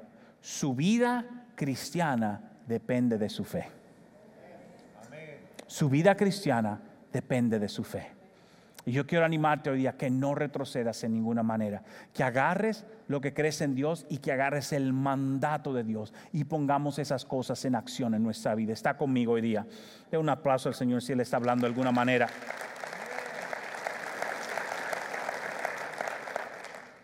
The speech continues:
Quiero ir a este último punto y luego quiero tomar un momento para orar, porque este es un punto tan, tan crucial. Cristo no solamente cuando se encuentra con los discípulos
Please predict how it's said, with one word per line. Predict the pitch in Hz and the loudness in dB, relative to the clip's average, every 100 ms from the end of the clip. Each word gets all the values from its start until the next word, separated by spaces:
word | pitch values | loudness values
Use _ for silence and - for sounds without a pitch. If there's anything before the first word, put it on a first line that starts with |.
| - - - - | -20 -20 -12 2
Quiero | 165 170 | 4 6
ir | 170 | 8
a | |
este | 156 160 156 - - 170 | 6 6 0 0 -10 -2
último | 170 165 160 | 0 2 2
punto | 131 160 156 143 143 | 2 0 0 0 0
y | |
luego | 139 147 147 | 2 2 2
quiero | 156 143 | 0 0
tomar | 147 139 143 | 0 2 2
un | |
momento | 143 139 143 131 | 2 2 2 0
para | 135 127 | 2 4
orar, | 120 120 120 | 4 4 2
porque | 131 - 143 120 - - - | -2 -4 -4 -4 -10 -20 -6
este | - 156 175 | -2 0 2
es | 160 165 | 0 0
un | 151 | -2
punto | 147 139 135 | 0 0 -2
tan, | - 160 151 160 147 - | -2 2 2 2 -4 -2
tan | 139 131 | 2 2
crucial. | 131 123 - 110 101 - - - _ - - - | 0 -4 -2 -2 -2 -8 -20 -20 _ -20 -20 -8
Cristo | - 214 208 202 | 2 2 4 2
no | |
solamente | 185 214 190 175 170 165 | 2 4 4 4 2 0
cuando | 175 156 147 | 2 2 0
se | - | 0
encuentra | 170 - 196 214 | -2 2 2 2
con | 214 196 | 2 0
los | 165 | 0
discípulos | 151 - 180 - 139 117 - | -2 0 0 0 -4 -4 -12